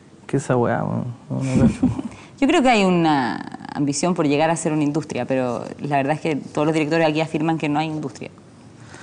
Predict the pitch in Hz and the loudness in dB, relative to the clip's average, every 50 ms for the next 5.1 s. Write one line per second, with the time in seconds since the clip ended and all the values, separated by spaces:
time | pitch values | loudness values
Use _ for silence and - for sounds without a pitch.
0 | - - - - - - - 175 196 202 202 214 226 226 220 - 190 180 190 202 | -20 -20 -20 -12 -4 0 2 4 4 6 6 6 4 4 2 0 0 2 4 4
1 | 202 220 202 180 175 165 160 170 180 185 180 170 - 185 180 170 165 175 170 170 | 6 6 6 6 6 6 6 6 6 6 4 4 4 4 4 6 6 6 4 4
2 | - 190 175 175 175 170 165 165 165 165 - - 208 247 233 - 160 160 - 160 | 4 4 4 4 4 4 4 4 2 2 2 2 2 2 2 0 -2 0 2 2
3 | 156 156 156 165 151 160 156 151 - 147 - 160 151 - 147 151 151 147 151 147 | 4 4 4 6 6 6 4 4 0 0 0 -2 0 2 2 2 4 4 4 4
4 | 147 151 147 156 170 202 - - 165 151 156 147 151 147 - 165 160 190 202 170 | 4 4 4 4 2 0 2 0 2 4 4 4 4 4 4 2 2 2 2 2
5 | 151 | 0